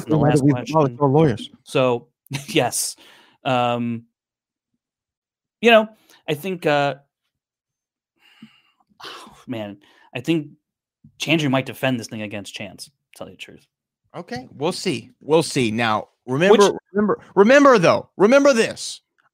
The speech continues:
Speaker 2: I said Chance Ellison would be a champion. Chance Ellison became a champion.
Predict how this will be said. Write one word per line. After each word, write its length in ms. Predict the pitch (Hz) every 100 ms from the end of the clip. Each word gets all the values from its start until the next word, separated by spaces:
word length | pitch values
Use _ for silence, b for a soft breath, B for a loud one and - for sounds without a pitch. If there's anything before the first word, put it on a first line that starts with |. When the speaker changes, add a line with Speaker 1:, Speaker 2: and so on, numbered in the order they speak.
| -
Speaker 2:
I 220 | 202 254
said 580 | 247 - 214 160 131 127 _ _ -
Chance 360 | - 214 220
Ellison 340 | 190 196 180 196
would 140 | 175
be 100 | 151
a 60 | 165
champion. 500 | - 180 156 - - _ _ _ _ _
Chance 360 | - 196 190 -
Ellison 380 | 156 156 139 139
became 300 | 135 147 120
a 40 |
champion. 460 | - - 131 -